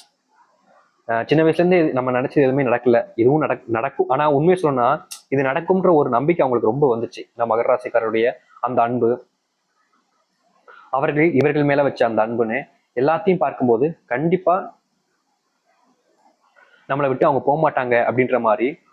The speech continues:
ஒரு அளவு கடந்த நம்பிக்கையை அவங்க மேல வச்சாங்க. ஆனா உண்மை என்னன்னா, இவர்கள் வச்ச நம்பிக்கைக்கு அவர்களுடைய மதிப்புங்கிறது சரியா படலைங்க. யா-,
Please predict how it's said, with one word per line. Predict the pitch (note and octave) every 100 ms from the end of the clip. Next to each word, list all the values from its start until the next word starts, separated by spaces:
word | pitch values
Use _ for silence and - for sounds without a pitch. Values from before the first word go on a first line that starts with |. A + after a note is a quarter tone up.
| _ C3
ஒரு | C3
அளவு | A#2 D3+ F3+
கடந்த | E3+ D3 D#3 C3 D3 -
நம்பிக்கையை | - B2+ E3+ G3 - E3
அவங்க | C#3 B2 A2
மேல | G#2+ A2+
வச்சாங்க. | G#2 - G2+ F#2+ - _ _ _ _ _ _ _
ஆனா | - C#3 A2+
உண்மை | A#2+ E3 D#3+
என்னன்னா, | A#2+ A#2+ A2 G#2+ A#2 - _ _ _ _ _
இவர்கள் | B2 B2+ A#2+
வச்ச | A#2 -
நம்பிக்கைக்கு | C#3 A#2+ C#3+ C3+ A#2 - A2+ B2+ - -
அவர்களுடைய | A#2 C3+ B2+ A2+ G#2
மதிப்புங்கிறது | A2 D#3 D#3 C3 G#2+ G2+ A2+ -
சரியா | A2 A2 A2+
படலைங்க. | G2 G2+ G2 F#2+ - _ _ _ - _ _ _
யா-, | C#3 -